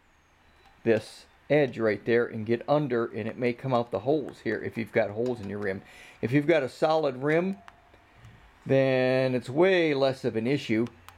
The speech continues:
Um, so you would just need to make a good seal a-, around your, uh, rim strip there. It still could get out and go down the spoke holes. So, anyways,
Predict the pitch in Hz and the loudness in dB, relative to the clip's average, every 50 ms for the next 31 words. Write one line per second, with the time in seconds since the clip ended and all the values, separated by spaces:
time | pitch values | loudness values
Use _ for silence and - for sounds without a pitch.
0 | _ - - 113 117 117 113 113 113 113 110 110 107 107 107 _ _ _ _ _ | _ -6 -2 0 2 4 4 4 4 2 2 0 -4 -8 -14 _ _ _ _ _
1 | _ _ _ _ _ _ _ _ _ _ _ - - - _ _ - - - _ | _ _ _ _ _ _ _ _ _ _ _ -20 -20 -20 _ _ -20 -20 -20 _
2 | - - - - - - - - - - - - - - - - - - - - | -20 -20 -20 -20 -20 -20 -20 -20 -20 -20 -20 -20 -20 -20 -20 -20 -20 -20 -20 -20
3 | - - - - - - 147 139 131 127 123 123 123 113 120 135 120 - - - | -20 -20 -20 -8 0 2 4 4 4 2 2 2 2 2 2 2 2 0 -4 -12
4 | - - - - 127 127 123 123 117 117 - 127 123 120 120 - - 117 131 131 | -20 -20 -18 -10 -2 0 2 2 2 0 0 0 0 0 0 -4 -6 0 0 0
5 | 127 113 - - 147 135 123 117 113 113 - - - 107 110 113 117 123 120 104 | 0 0 -4 -2 0 2 2 2 2 2 0 -2 -4 -4 -2 0 0 0 -2 -2
6 | 113 110 107 101 92 101 101 98 - - 123 143 160 165 147 - - - 123 110 | -4 -2 -2 -2 -2 -4 -6 -8 -10 -2 0 2 2 2 0 -4 -4 -4 -4 -4
7 | - - - 113 113 120 120 - - - _ _ _ - - - - - 120 - | -4 -2 2 2 2 2 0 -2 -10 -20 _ _ _ -20 -20 -16 -8 -6 -6 -6
8 | - - - 165 156 156 139 120 113 117 123 120 127 127 127 127 - - 113 110 | -2 2 2 2 2 2 -2 -2 0 2 2 4 4 2 0 -2 -6 -8 -4 0
9 | 113 117 120 117 120 123 120 104 98 - - - 156 160 151 - - - 107 110 | 2 2 4 4 2 2 0 -2 -6 -8 -2 0 0 0 0 -2 -4 -4 -2 -2
10 | 104 85 90 - - - - _ _ _ _ _ _ _ _ _ _ - - - | -4 -6 -10 -16 -20 -20 -20 _ _ _ _ _ _ _ _ _ _ -20 -20 -10
11 | - - 131 117 107 101 101 98 - - - - - - - - _ _ _ _ | -2 2 2 4 4 2 0 -2 -4 -10 -20 -20 -20 -20 -20 -20 _ _ _ _
12 | _ _ - _ - - - - - - - 185 208 202 170 151 156 156 175 170 | _ _ -20 _ -14 -14 -14 -14 -6 0 2 2 2 2 4 4 4 4 2 0
13 | - | -4